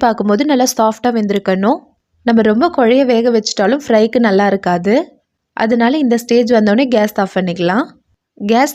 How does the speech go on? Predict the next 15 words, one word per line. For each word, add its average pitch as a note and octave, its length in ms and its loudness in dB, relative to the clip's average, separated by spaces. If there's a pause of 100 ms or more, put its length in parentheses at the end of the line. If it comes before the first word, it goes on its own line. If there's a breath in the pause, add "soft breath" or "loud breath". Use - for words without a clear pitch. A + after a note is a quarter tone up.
ஆஃப் B3+ 140 -4
பண்ணிட்டு G#3+ 360 0
இந்த C#4+ 160 0
உருளைக்கிழங்கு A#3 560 0
பச்சை A#3+ 260 -2
தண்ணியில A#3+ 260 2 (120)
போட்டு F#3+ 280 2
நல்லா A#3 220 4
ஒரு A#3+ 140 2
ரெண்டுல G#3 260 4
இருந்து G#3 240 0
மூணு G#3+ 240 4
முறை A3 220 2
போல A3+ 240 2
நல்லா A3 160 2